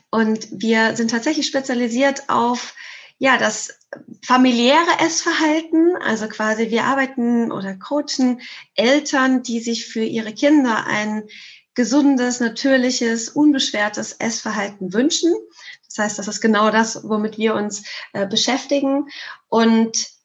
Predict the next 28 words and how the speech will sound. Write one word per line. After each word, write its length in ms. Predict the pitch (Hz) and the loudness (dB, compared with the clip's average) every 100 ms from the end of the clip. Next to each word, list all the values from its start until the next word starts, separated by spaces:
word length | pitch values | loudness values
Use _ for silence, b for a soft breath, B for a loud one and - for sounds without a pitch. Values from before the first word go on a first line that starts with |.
| _ _ _ _ | _ _ _ _
wir 720 | 185 170 165 226 302 302 294 - | -14 -14 0 4 6 6 2 0
sind 420 | 226 247 233 - | 0 0 0 0
der 200 | 214 214 | 2 2
festen 400 | - 240 254 233 | 0 0 0 0
Überzeugung, 800 | 208 202 185 190 180 180 175 185 B B | -2 -2 -6 -6 -4 -4 -4 -8 B B
dass 220 | - 208 - | -8 -8 -4
Kinder, 460 | 285 294 311 294 | 2 4 6 2
die 440 | 247 233 226 - _ | 0 0 -2 -6 _
körperlich 540 | - 247 262 294 269 254 | -6 -4 0 0 -2 -2
und 100 | 220 | -2
seelisch 280 | 226 226 202 | -2 -2 -4
im 80 | |
Gleichgewicht 560 | 190 240 - 330 339 - | -4 -6 -4 -4 -6 -4
sind, 320 | 320 440 - b b b b _ | -6 -6 -12 b b b b _
die 100 | 226 | -4
für 160 | 220 226 | 0 0
sich 420 | 190 339 - - | 2 2 2 2
individuell 720 | 339 381 320 277 254 - 240 | 2 4 4 4 0 0 0
beste 480 | 233 226 262 262 - | 0 0 0 0 -4
und 140 | 233 220 | -2 0
gesündeste 840 | 208 220 226 220 - 202 202 202 - | 0 2 2 0 -4 -2 -2 -4 -6
Ernährungsentscheidung 1040 | 202 190 190 196 190 190 185 180 180 180 | -4 -2 -2 -4 -6 -8 -6 -6 -8 -10
treffen 460 | 185 190 185 180 170 | -10 -8 -8 -8 -12
können. 560 | - 170 156 143 160 B B B - | -10 -10 -8 -8 -10 B B B -4
So, 260 | 226 208 | -2 2
und 140 | 202 226 | 2 2
jetzt, 280 | 233 - B B - | 0 -2 B B -4
ich, 240 | 254 - | -4 0